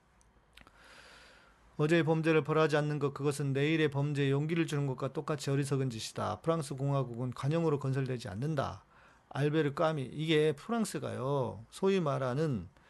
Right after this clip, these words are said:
그 관용, 프랑스 하면 관용을 떠올리잖아요. 근데 그 관용이 왜 나온지 아십니까? 나쁜 놈들, 그때 그 이 차 대전에 부역했던 인간들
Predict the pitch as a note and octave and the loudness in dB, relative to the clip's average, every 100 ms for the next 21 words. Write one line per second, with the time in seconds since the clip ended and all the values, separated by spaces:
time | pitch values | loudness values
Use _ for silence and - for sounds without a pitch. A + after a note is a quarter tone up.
0 | - - - - B2 A#2+ A#2+ B2 - C3+ | -20 -20 -18 -6 -4 -2 -4 -6 -2 2
1 | E3+ F3+ C#3 - _ _ _ - - - | 4 4 0 -8 _ _ _ -20 -20 -20
2 | - F#3+ F3+ D#3 C3+ B2+ D3 F3+ D#3 F3+ | -2 0 2 0 0 0 2 2 2 2
3 | F3+ D#3 A#2+ G2 G2+ C3+ C3 C3+ - C#3+ | 2 2 -2 -6 -6 -4 -4 -6 -2 0
4 | F3+ C#3 F#3 F3 C3+ D3 A2+ - F#2 D3+ | 2 2 2 2 0 -2 -4 -6 -8 -6
5 | F#3+ A3 _ _ - - - - - - | -6 -6 _ _ -20 -16 -14 -16 -18 -20
6 | - _ - B3+ C4 C4+ B3 A#3 A#3 F#3+ | -20 _ 0 0 2 2 2 2 2 0
7 | F#3+ F3 G#3+ G3 F3+ F#3 F#3 F3 D#3+ D#3 | -2 -2 2 4 2 2 4 4 2 -2
8 | - F#3+ F#3+ G3 G3 F3 D#3+ C#3+ D3 G3+ | -6 -4 0 2 4 2 0 0 2 2
9 | G3+ G3 E3+ D#3 E3 E3+ C#3+ | 0 -4 -4 -4 -6 -4 -6